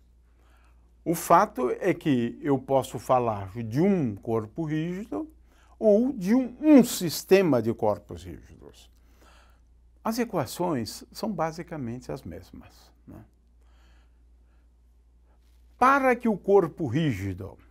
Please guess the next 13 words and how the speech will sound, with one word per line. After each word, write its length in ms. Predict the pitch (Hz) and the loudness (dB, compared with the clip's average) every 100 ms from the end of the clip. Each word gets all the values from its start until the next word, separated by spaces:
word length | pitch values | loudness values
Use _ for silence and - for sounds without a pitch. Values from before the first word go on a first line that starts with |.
| _ _ _ _ | _ _ _ _
para 300 | 202 202 190 | 2 2 2
que 160 | - | 0
o 120 | 185 | 2
objeto 760 | 175 139 120 90 139 127 - - - _ _ _ _ _ _ _ - | 2 2 -6 2 4 4 2 -20 -20 _ _ _ _ _ _ _ -6
não 480 | 139 160 202 208 185 | -2 2 2 2 4
exiba 720 | 151 101 107 196 139 101 110 - | 4 2 0 0 0 -4 -6 -10
movimento 1300 | 240 143 147 165 175 131 151 139 139 113 - 113 - - | -4 -2 4 6 6 4 2 4 4 2 -2 -12 -14 -14
de 380 | 151 107 139 117 | -10 4 6 6
translação, 1040 | - 117 110 95 120 107 - 131 139 139 - _ _ _ _ _ _ _ _ _ _ _ _ | 0 -4 -4 -2 -4 0 4 4 4 0 -8 _ _ _ _ _ _ _ _ _ _ _ _
ele 220 | 185 180 135 | 8 8 8
como 280 | 143 135 | 4 4
um 20 | 120 | 2
todo 500 | - 143 101 95 | 6 6 6 -2